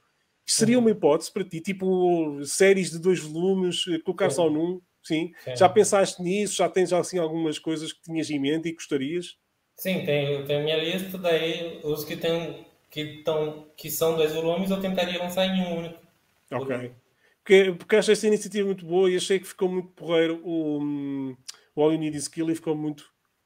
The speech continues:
Speaker 1: ficou
Speaker 2: Sim.
Speaker 1: muito fixe. Ah, reação em direto. Olha, querem que eu faça uma reação em direto?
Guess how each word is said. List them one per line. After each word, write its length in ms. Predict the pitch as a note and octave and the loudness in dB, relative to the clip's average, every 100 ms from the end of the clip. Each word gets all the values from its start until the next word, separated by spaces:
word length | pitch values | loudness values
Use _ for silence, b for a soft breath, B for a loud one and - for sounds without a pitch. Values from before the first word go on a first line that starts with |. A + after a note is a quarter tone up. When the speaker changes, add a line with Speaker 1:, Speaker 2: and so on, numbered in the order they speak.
| _ _ | _ _
Speaker 1:
ficou 300 | - E3 E3+ D#3+ | -10 -4 0 0
Speaker 2:
Sim. 40 | |
Speaker 1:
muito 220 | D#3 - | 0 -4
fixe. 400 | - C3 B2 B2 - _ _ _ _ _ _ _ _ _ _ _ _ _ _ _ _ | -8 -6 -6 -10 -16 _ _ _ _ _ _ _ _ _ _ _ _ _ _ _ _
Ah, 540 | C#3+ D3 C#3+ D3 D3 D3 | 2 4 6 6 6 4
reação 440 | D3+ G#3+ G3+ G#3+ G#3+ | 8 8 10 10 8
em 80 | |
direto. 380 | F#3+ F3 F#3 F3+ | 8 6 6 8
Olha, 180 | A3 F#3 | 8 8
querem 300 | F3+ B3 B3 | 8 6 6
que 60 | B3 | 2
eu 60 | |
faça 260 | A3+ A#3 A#3 | 6 6 10
uma 120 | G#3+ | 8
reação 500 | G#3 G#3 F#3+ A3 G#3+ | 10 8 10 8 10
em 140 | A3 G#3 | 8 6
direto? 460 | F#3 F3+ F#3+ F#3+ | 4 6 4 2